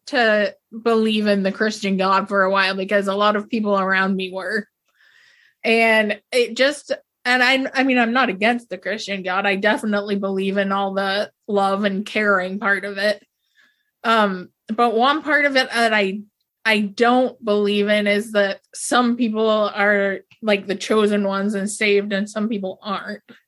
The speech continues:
And that's one thing that I really like about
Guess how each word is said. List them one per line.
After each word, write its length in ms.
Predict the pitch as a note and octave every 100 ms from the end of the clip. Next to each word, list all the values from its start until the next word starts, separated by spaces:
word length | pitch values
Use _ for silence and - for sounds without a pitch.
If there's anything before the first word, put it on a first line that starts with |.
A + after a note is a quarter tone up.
| _ _ _ _ _ _ _ _ -
And 180 | A3
that's 260 | A#3 C4+ C4+
one 300 | C4 B3+ C4+
thing 220 | C4+ A#3+
that 180 | A3+ G#3
I 100 | G#3
really 460 | G3+ G#3+ B3 A#3+ A3
like 400 | G#3 G#3 G#3 -
about 560 | G#3 G#3+ G3 F#3+ F#3+